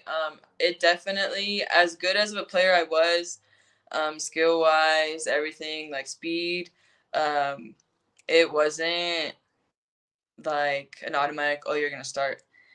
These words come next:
They, honestly, I would say, like, they pushed me even more. Like, they were, like, on top of me more, like, getting in my head more, like, screaming at me, everything, everything, everything. And I was like,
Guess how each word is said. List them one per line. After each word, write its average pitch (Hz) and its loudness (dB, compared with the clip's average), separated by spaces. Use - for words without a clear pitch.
They, 175 4
honestly, 175 0
I - 2
would 165 2
say, 170 0
like, 156 0
they 156 -4
pushed 170 -4
me 175 -6
even 151 -10
more. 156 0
Like, 143 -4
they 147 -2
were, 160 -2
like, 151 0
on 156 -2
top 160 -2
of 165 -16
me 160 -10
more, 151 -4
like, 147 -4
getting 147 -6
in 151 -10
my 143 -4
head 156 -4
more, 160 0
like, 147 -4
screaming 196 -2
at 185 2
me, 185 -4
everything, 170 0
everything, 147 -14
everything. 139 -20
And 131 -20
I 165 6
was 175 2
like, 160 2